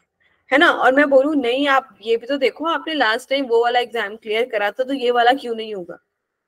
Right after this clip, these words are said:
You, that means you can do it। या फिर आप अपने कॉलेज में तो आपने टॉप किया है, तो नेट का एग्जाम कौन सी बड़ी बात है?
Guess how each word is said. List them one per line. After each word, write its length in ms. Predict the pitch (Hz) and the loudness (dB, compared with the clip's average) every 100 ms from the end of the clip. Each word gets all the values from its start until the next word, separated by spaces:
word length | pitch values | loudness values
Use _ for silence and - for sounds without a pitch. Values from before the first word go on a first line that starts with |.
| _ _ _ _ _ _ _ _ - | _ _ _ _ _ _ _ _ -10
You, 120 | 220 | -8
that 340 | 202 196 202 196 | -4 2 2 2
means 220 | 277 381 320 | 0 0 0
you 100 | 311 | 0
can 220 | 311 294 | 0 2
do 120 | 277 226 | 0 -2
it। 100 | 185 - _ _ _ _ - - | -6 -8 _ _ _ _ -16 -4
या 200 | 233 254 | 4 4
फिर 180 | 247 302 | 4 2
आप 160 | 311 294 | 2 2
अपने 240 | 285 311 | -2 -6
कॉलेज 440 | - 226 220 277 | -2 0 2 0
में 140 | 285 277 | -2 -2
तो 100 | 277 | 0
आपने 260 | 202 208 | 0 -2
टॉप 260 | 202 254 277 - | -2 -2 -2 -4
किया 200 | 269 240 | -4 -4
है, 200 | 233 _ _ _ _ _ _ _ _ | -4 _ _ _ _ _ _ _ _
तो 140 | 247 220 | -8 -8
नेट 280 | 202 190 - | -8 -10 -4
का 120 | 269 | -2
एग्जाम 360 | 277 262 262 | -2 -2 -2
कौन 240 | 262 247 233 | -2 -6 -6
सी 140 | 254 | -8
बड़ी 240 | 220 196 190 | -6 -4 -4
बात 280 | 190 185 | -6 -8
है? 140 | - | -12